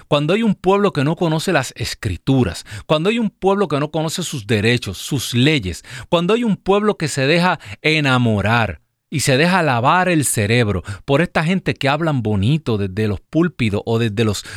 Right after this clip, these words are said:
eh, eh, altares políticos, ¿verdad? Estos discursos que nos llenan la cabeza, que te dicen paz,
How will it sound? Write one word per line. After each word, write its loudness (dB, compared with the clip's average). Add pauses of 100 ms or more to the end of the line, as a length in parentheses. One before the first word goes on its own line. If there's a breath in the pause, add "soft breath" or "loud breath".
eh, 0
eh, 0
altares -2 (160 loud breath)
políticos, 0 (380)
¿verdad? 0 (400 soft breath)
Estos -2
discursos -2
que 0
nos 2
llenan 0 (180 loud breath)
la 0
cabeza, -2 (640)
que 0
te -2
dicen 2
paz, 0